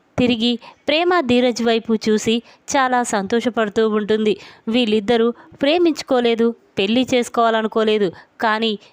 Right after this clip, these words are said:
దేవుడి దయ వల్ల వీళ్ళిద్దరూ ఇలాగే కలిసి సంతోషంగా ఉంటే నాకు అంతకంటే కావాల్సిందేముంది అని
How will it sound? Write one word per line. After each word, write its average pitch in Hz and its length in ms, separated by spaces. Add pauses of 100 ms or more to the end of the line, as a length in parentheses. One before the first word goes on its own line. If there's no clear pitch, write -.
(120)
దేవుడి 233 380
దయ 208 240
వల్ల 220 360 (360)
వీళ్ళిద్దరూ 247 600 (240)
ఇలాగే 247 400
కలిసి 226 480 (160)
సంతోషంగా 285 800
ఉంటే 220 380 (280)
నాకు 240 280
అంతకంటే 240 680
కావాల్సిందేముంది 226 1120 (280)
అని 254 180